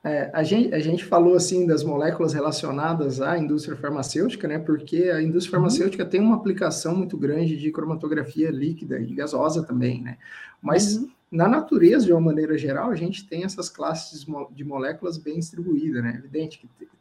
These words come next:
Speaker 1: tem a
Speaker 2: Sim.
Speaker 1: polaridade da molécula que influencia e tal, mas, é, você estudar e saber essa questão, né? Se é uma molécula ácida, se é uma molécula básica, é,
Speaker 2: Sim.
Speaker 1: pra poder modular ela, é,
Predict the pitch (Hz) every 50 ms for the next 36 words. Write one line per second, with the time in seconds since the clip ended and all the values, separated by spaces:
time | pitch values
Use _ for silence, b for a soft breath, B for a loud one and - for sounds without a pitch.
0 | _ - 143 147 151 147 135 131 143 147 143 139 123 127 139 151 147 139 131 135
1 | 131 135 131 131 139 135 - 143 131 - - 139 131 123 - 151 151 165 165 -
2 | - - 147 160 160 - - 135 135 147 165 160 156 156 160 - B B B B
3 | B B B B B B - 131 131 135 131 131 131 127 131 - - _ _ _
4 | - 151 143 - - - 165 170 170 - - - 180 160 139 143 147 156 156 156
5 | - - - 180 175 165 - - 147 175 226 202 165 143 - 156 139 - 147 135
6 | - - - 151 185 208 180 147 139 135 - - 139 139 139 135 135 135 135 135
7 | 135 - 135 127 139 160 160 160 - - - 135 - - 156 139 139 139 135 135
8 | 135 135 - 131 135 - - 135 - 170 156 - - - - 143 143 B B B
9 | B B B B B B B - 135 131 127 143 143 139 139 143 131 123 143 156
10 | 156 156 160 165 160 160 151 156 165 185 190 180 175 156 151 139 143 160 180 185
11 | 170 147 139 156 175 190 190 190 - - 165 156 160 160